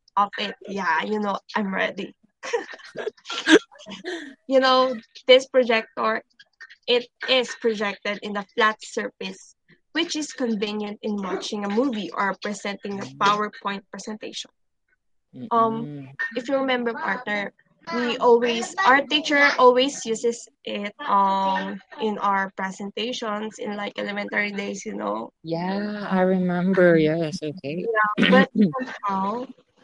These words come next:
Speaker 1: um, some of our teachers are not using it anymore because there's,
Speaker 2: Yep.
Speaker 1: like, there's, um, L E D T V, L C D T V na.
Speaker 2: Mm-hmm.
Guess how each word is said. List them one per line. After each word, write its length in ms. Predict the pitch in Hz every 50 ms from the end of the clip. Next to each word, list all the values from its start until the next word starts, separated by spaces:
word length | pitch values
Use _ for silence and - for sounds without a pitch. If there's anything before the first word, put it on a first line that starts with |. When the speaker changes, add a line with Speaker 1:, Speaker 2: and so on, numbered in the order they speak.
| - - - - - - - - -
Speaker 1:
um, 560 | - 226 214 208 202 202 208 208 208 208 214 -
some 340 | - - - 226 220 214 226
of 120 | 233 226 - - - -
our 460 | 220 214 214 208 208 208 208 214 - 440 440 427 427 - -
teachers 560 | 247 233 226 - - 240 226 214 220 214 -
are 180 | 240 226 214 214
not 280 | 214 214 214 214 208 - - - - _ _ _ _ -
using 420 | - 226 220 214 220 226 226 -
it 140 | 214 202 - -
anymore 520 | 202 196 196 196 190 185 185 185 190 190
because 500 | 202 220 214 220 214 208 208 214 208 - -
there's, 340 | 208 220 220 226 226 226 226 - -
Speaker 2:
Yep. 100 | - - -
Speaker 1:
like, 300 | 233 208 208 208 - - - - - - - - _ _ _ _ _ _ _ _ _ _ _ _ _ _ _ _ _ _
there's, 340 | - 208 220 220 226 226 - 247
um, 340 | 240 233 240 233 240 254 - -
L 140 | 240 254 294
E 80 | 294 262
D 160 | 240 269 262
T 180 | - 269 311 302 233
V, 80 | 233 208
L 140 | 190 190 -
C 180 | 240 226 214 208
D 100 | - 208 302 247
T 40 | 208 196
V 160 | 190 202 208
na. 120 | 202 202 196 - _ _ _ _ - 196 190 196 - _ _ - - - - _ - 196
Speaker 2:
Mm-hmm. 580 | 160 156 156 151 143 165 170 180 185 202 208